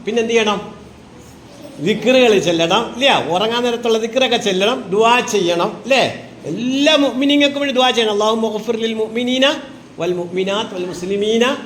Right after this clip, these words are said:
വൽ മുസ്ലിമാത്ത്." അപ്പോഴും ഞങ്ങളെയൊക്കെ ഓർക്കണം കേട്ടോ. ഈ ഉസ്താദിനെ ഓർക്കുമല്ലോ,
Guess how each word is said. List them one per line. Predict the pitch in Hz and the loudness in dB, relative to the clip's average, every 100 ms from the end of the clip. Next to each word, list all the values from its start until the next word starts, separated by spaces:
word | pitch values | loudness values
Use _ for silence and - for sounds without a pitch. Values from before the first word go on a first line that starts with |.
| - | -8
വൽ | 160 | -4
മുസ്ലിമാത്ത്." | 156 147 135 123 - | -4 -4 -8 -8 -8
അപ്പോഴും | - 208 269 - - | -2 0 0 -4 -10
ഞങ്ങളെയൊക്കെ | 143 151 208 226 | -6 -4 -4 0
ഓർക്കണം | 226 208 214 226 175 - - - - | 0 0 0 -2 -2 -8 -18 -14 -8
കേട്ടോ. | 220 247 | -2 0
ഈ | - 220 226 | 0 -4 -6
ഉസ്താദിനെ | 233 226 254 285 | -6 -2 0 4
ഓർക്കുമല്ലോ, | 277 277 285 277 | 2 2 2 2